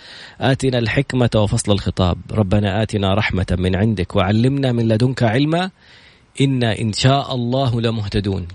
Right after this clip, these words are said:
اليوم كتاب رائع جدًا، يعني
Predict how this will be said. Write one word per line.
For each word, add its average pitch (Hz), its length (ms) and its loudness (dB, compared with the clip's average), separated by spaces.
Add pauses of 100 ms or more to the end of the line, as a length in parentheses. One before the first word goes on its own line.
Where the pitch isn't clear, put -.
(500)
اليوم 127 600 2 (500)
كتاب 110 520 0
رائع 123 380 0
جدًا، 98 520 -4 (680)
يعني 95 880 0